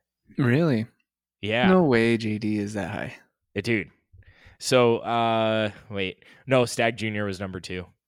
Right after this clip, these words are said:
Speaker 2: Barely, though.
Speaker 1: Oh,
Speaker 2: Barely.
Speaker 1: wow.
Speaker 2: Yeah. So, this week, we are doing our second,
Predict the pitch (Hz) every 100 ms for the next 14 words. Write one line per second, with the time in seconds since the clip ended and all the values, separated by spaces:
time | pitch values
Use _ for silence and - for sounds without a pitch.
0 | _ - 127 135 123 90 80 78 _ _
1 | _ _ _ _ _ - 110 123 127 101
2 | 90 95 110 101 - - - _ _ _
3 | _ _ _ _ _ _ _ _ _ _
4 | _ - 107 117 107 - _ - - -
5 | 131 120 113 101 _ _ _ _ _ -
6 | 135 - 104 95 113 - _ _ - 113
7 | 110 98 101 95 90 87 _ _ _ _
8 | _ _ _ _ - - - 170 - 101
9 | 92